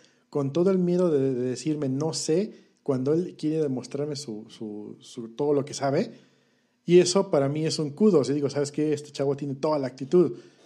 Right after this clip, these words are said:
Eh, vamos a, yo voy a votar porque lo contratemos,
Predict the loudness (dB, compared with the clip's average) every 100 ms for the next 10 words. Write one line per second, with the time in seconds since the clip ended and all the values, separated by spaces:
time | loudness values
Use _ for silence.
0 | _ -10 -6 -4 -6 -6 -6 -4 -2 2
1 | 2 2 -4 -6 -6 -6 -6 -8 -8 -6
2 | -4 -6 -8